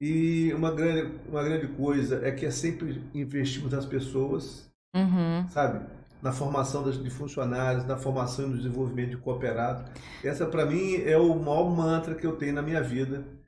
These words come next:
Speaker 1: É, é fundamentar
Speaker 2: Essa é uma
Speaker 1: qualquer
Speaker 2: característica,
Speaker 1: coisa
Speaker 2: né, muito da
Speaker 1: de,
Speaker 2: sua
Speaker 1: de
Speaker 2: gestão, né?
Speaker 1: pessoas.
Speaker 2: Uhum.
Speaker 1: Precisa valorizar as pessoas. As pessoas precisam estar felizes. Então, a gente tem um clima.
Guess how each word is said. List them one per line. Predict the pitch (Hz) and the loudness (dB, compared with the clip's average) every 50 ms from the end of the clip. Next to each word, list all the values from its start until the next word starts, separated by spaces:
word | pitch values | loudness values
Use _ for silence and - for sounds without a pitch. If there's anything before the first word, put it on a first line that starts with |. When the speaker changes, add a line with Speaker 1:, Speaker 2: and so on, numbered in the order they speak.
| _ _ _ - - | _ _ _ -4 0
Speaker 1:
É, | 127 135 139 143 139 - - - - - | 2 2 2 2 0 -2 -6 -10 -6 -2
é | 123 135 139 139 | 0 0 0 0
fundamentar | 135 - - 175 175 175 170 170 165 143 131 131 139 139 143 143 143 - - - | -2 -4 -2 0 2 2 4 4 2 0 0 2 2 4 4 2 0 -2 -4 -2
Speaker 2:
Essa | 185 196 - 254 | -2 0 2 4
é | 226 | 6
uma | 233 262 | 6 6
Speaker 1:
qualquer | 247 262 262 208 202 | 6 6 6 6 4
Speaker 2:
característica, | 208 - - - - 226 - 381 - - 196 196 196 | 2 2 4 6 8 10 8 8 8 8 6 4 6
Speaker 1:
coisa | - 220 208 | 6 4 4
Speaker 2:
né, | 214 220 226 | 6 6 6
muito | 233 220 220 226 226 | 6 6 4 4 4
da | - 202 | 4 2
Speaker 1:
de, | 196 | 4
Speaker 2:
sua | - 220 196 | 4 4 4
Speaker 1:
de | 175 202 | 4 4
Speaker 2:
gestão, | 196 226 - - 190 - 202 | 4 4 4 6 6 6 8
né? | 185 185 | 8 6
Speaker 1:
pessoas. | - 226 - - | 4 2 0 2
Speaker 2:
Uhum. | 214 214 196 180 202 202 214 220 | 2 4 4 4 4 6 4 4
Speaker 1:
Precisa | 220 - - - 233 233 208 185 | 2 0 -4 -2 0 2 2 2
valorizar | 165 165 156 151 143 131 117 127 120 | 2 2 2 2 0 0 0 0 0
as | 120 117 | 0 0
pessoas. | - 127 117 - - 107 107 95 - - - - - _ _ _ _ _ _ _ _ - | -2 -4 -6 -4 -6 -6 -6 -6 -8 -12 -16 -20 -20 _ _ _ _ _ _ _ _ -10
As | 135 - | -4 2
pessoas | - 175 - | 2 2 2
precisam | - - - 170 165 | 2 0 0 0 0
estar | - 180 151 | 0 0 -2
felizes. | - - 165 143 131 123 143 151 147 135 - - - - | -2 -2 -2 0 0 0 0 0 0 -2 -4 -6 -10 -10
Então, | - - 185 | -6 -4 -2
a | 185 | -2
gente | 196 202 202 | -2 -2 -2
tem | 208 208 | -2 -2
um | 202 165 - | -2 -2 -2
clima. | - 160 170 202 202 180 143 120 104 104 - | -2 0 4 4 6 6 4 4 0 -2 -4